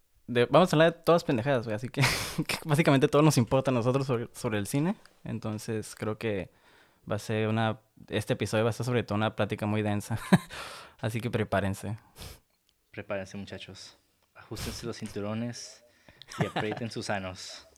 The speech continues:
Speaker 1: <laughs> ¿Cómo es el, el, la línea de Samuel Jackson en Jurassic Park? "Hold on to your butts", o algo así, ¿no? <laughs>
Speaker 2: Ah, sí, bueno, algo así, no,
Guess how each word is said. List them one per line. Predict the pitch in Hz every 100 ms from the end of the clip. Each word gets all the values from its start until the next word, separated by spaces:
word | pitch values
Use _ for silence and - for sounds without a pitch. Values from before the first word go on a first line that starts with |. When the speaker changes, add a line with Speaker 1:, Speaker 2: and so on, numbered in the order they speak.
| _ _ _ -
Speaker 1:
<laughs> | 220 196 - - 294 330 339 - - 196 185
¿Cómo | 196
es | 226
el, | 285 220 202
el, | 190
la | 165
línea | 156 175 226
de | 196 147 131 131 - -
Samuel | - 147 165 160
Jackson | 175 180 220
en | 175 135 117 113
Jurassic | 127 117 165
Park? | 185 240 - _ _ _ _
"Hold | 151 151
on | 165
to | 185
your | 120
butts", | 135 208 147
o |
algo | 139
así, | 151 165
¿no? | 151 214 _ - -
<laughs> | 190 - - _ 113
Speaker 2:
Ah, | 113
sí, | - 135
bueno, | 123 123
algo | 135
así, | -
no, | 110